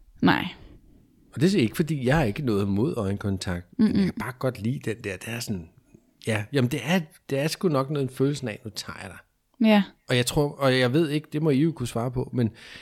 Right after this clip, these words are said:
Speaker 2: jeg tror, kvinden føler, "Nu, nu bliver jeg taget." Altså, det er
Speaker 1: Helt
Speaker 2: en
Speaker 1: sikkert.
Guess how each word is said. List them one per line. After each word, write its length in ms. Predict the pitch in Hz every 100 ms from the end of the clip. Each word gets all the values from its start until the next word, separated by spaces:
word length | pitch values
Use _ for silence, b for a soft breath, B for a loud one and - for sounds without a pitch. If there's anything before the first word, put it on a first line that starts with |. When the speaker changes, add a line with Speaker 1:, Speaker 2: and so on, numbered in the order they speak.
| -
Speaker 2:
jeg 80 | 127
tror, 120 | 139
kvinden 320 | - 131 165
føler, 340 | - 120 117
"Nu, 180 | 110 107 - _ _ _ 123
nu 60 |
bliver 240 | 107 123 92
jeg 180 | 90
taget." 420 | - 92 85 98 98 _ -
Altså, 240 | 101 95
det 180 | 85 110
er 40 |
Speaker 1:
Helt 120 | 107 185
Speaker 2:
en 60 |
Speaker 1:
sikkert. 440 | - 180 180 -